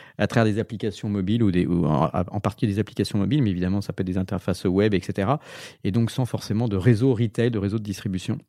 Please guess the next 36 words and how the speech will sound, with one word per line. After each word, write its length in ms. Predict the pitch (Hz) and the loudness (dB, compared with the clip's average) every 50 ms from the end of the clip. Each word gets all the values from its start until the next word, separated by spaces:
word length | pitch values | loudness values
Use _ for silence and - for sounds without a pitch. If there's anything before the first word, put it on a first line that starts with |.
| _ _ _ _ _ _ _ _ _ _ _ - - - | _ _ _ _ _ _ _ _ _ _ _ -18 2 6
Mais 160 | 139 135 143 | 8 8 8
pour 160 | - - 127 | 6 6 4
le 80 | 123 117 | 4 4
coup, 140 | - 180 | 4 2
vous 80 | 165 135 | 4 4
êtes 100 | 123 - | 2 2
spécialisé 640 | - - 143 123 - - 110 113 107 131 156 165 - - - - - _ | 2 2 2 4 4 2 2 4 4 4 2 2 0 -6 -18 -20 -20 _
sur 160 | - - 156 | 4 6 6
la 80 | 160 | 6
clientèle 460 | - - 147 147 143 131 - 151 139 123 | 6 4 0 0 0 2 2 2 4 4
des 100 | 117 110 | 4 4
P 140 | - 139 | 6 6
M 160 | 127 117 113 127 | 6 6 6 4
E, 100 | 160 175 | 2 2
alors 160 | 113 101 - | 0 0 2
que 80 | - | 2
beaucoup 320 | 113 98 117 107 - - 117 | 2 2 2 0 -2 -2 0
des, 240 | 104 101 90 92 98 - - - - - _ | 0 0 0 0 -4 -8 -14 -18 -18 -6 _
des 100 | - 110 | 4 8
néobanques 600 | 110 120 123 123 113 113 127 135 139 123 - 113 | 8 10 10 10 8 8 6 4 4 4 4 4
qui 140 | 101 - - | 4 4 2
ont, 120 | 107 101 101 | 2 2 2
qui 140 | - - | 0 0
ont, 160 | 113 107 104 101 | 0 0 2 2
euh, 220 | 101 95 95 95 | 2 2 2 2
eu 120 | 98 101 | 2 2
des, 140 | 95 98 95 | 2 2 2
des 140 | 90 101 98 | 2 2 2
fortes 240 | - - 127 - - | 2 2 0 0 0
notoriétés 480 | 117 101 - 113 113 110 - - 127 | -2 0 2 2 2 2 2 4 4
au 60 | 120 107 | 4 4
départ, 340 | 107 107 - - 127 117 | 2 2 4 4 2 4
pas 80 | - 120 | 2 -2
forcément 320 | - 123 107 - - 113 | -2 -2 -6 -4 -4 -2
d'ailleurs 180 | 107 101 98 - | 0 0 0 0
françaises, 480 | - - 110 98 - 139 139 143 131 | 0 0 0 4 6 6 6 6 4